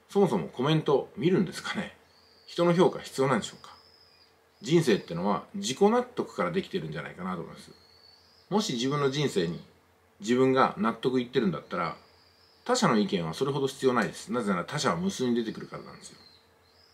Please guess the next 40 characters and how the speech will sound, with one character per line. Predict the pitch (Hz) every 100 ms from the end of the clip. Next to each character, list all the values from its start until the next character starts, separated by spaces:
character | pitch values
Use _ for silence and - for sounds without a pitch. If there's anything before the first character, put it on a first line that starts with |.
| - - - _ -
他 | 156
者 | 139 107
が | 110 71 - 120
何 | 139 98
か | 90
悪 | 117 151
い |
評 | 110 87
価 | 73
を | -
し |
た。 | - - _
そ | -
れ | 156
に | 170
対 | 196 143
し |
て | 139 117 104
い |
ろ | 127
い | 135
ろ |
と | 131
説 | - 117 127
明 | 120
と | 160 131 - - - - -
丁 | 143 123
寧 | 95
な、 | 80 85 - -
え | 92 82 76 76 - - -
ー、 |
納 | 104 -
得 | 113 107
を | 101
い |
た | 104
だ | 98
い | 92
て | 107
ね。 | 156